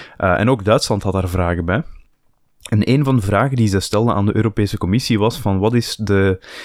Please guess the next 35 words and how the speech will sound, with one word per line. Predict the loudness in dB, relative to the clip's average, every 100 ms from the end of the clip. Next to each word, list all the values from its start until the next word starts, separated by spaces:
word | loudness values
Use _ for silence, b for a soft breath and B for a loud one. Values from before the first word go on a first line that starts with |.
| B B B
ehm, | B -4 -2 0 0 -2 _ _ -4
de | -4
threshold | -2 -2 -2 0 0 0 -2 -2
om | 0 2 2 2
ervoor | 0 0 -2
te | -2
zorgen | 0 0 2
dat | 0
een | 0 0
hit, | -2 -2 -4
dat | -2
iets | 0 -2
dat | -4 -4
gedetecteerd | -2 -2 -2 -2 -2 -2 0
wordt, | -2 -2 -4
dat | -2
dat | -2 -2
naar | -2 -2 -6 -12 -4
een | 0
Europees | 2 0 0 -2 0
center | -2 0
gaat, | 0 -2
dat | -2
dat | -4 -2
dan | -4
verwerkt? | -2 -2 -2 -4 -8 -20 B B B B B B B -8
Ehm, | -2 0 0 0 -2 -4 -12 _
Duitsland | -2 0 0 -2 -2
had | -2
daar | -2 -2
de | -4
suggestie | -4 -4 -2 -2 -4
gemaakt | -2 -2 -2 -4
van, | -2
ja, | -2